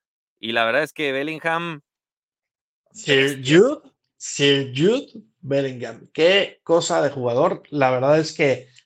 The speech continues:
Speaker 2: por ahí ya estoy viendo los siguientes balones de oro, porque obviamente ya todo el mundo sabe que Messi ganó su octavo balón de oro.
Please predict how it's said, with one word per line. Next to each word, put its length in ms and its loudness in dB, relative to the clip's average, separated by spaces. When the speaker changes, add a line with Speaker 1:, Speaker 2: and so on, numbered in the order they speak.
Speaker 2:
por 160 4
ahí 140 4
ya 80 2
estoy 280 -2
viendo 480 2
los 260 -2
siguientes 380 -2
balones 400 0
de 60 0
oro, 280 -2
porque 340 -10
obviamente 440 -2
ya 160 2
todo 120 0
el 40 -4
mundo 160 -4
sabe 300 0
que 100 -8
Messi 320 -8
ganó 320 -10
su 140 -8
octavo 400 -6
balón 280 -12
de 100 -6
oro. 340 -6